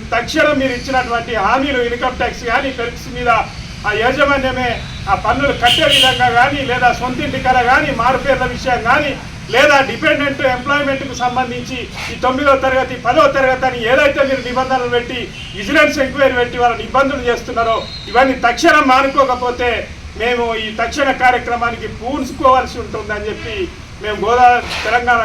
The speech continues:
గోదావరి బొగ్గుగని కార్మిక సంఘం తరఫున మేము యాజమాన్యాన్ని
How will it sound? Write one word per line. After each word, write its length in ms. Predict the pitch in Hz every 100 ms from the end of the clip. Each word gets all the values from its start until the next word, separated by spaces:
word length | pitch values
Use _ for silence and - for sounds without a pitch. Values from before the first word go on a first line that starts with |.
| 214
గోదావరి 420 | 226 226 226 220 214
బొగ్గుగని 400 | 208 240 240 226 233
కార్మిక 520 | 214 202 208 208 196
సంఘం 240 | 196 190 180
తరఫున 260 | 190 214 226 208 - - -
మేము 160 | 196 196 196
యాజమాన్యాన్ని 680 | 240 247 233 220 220 214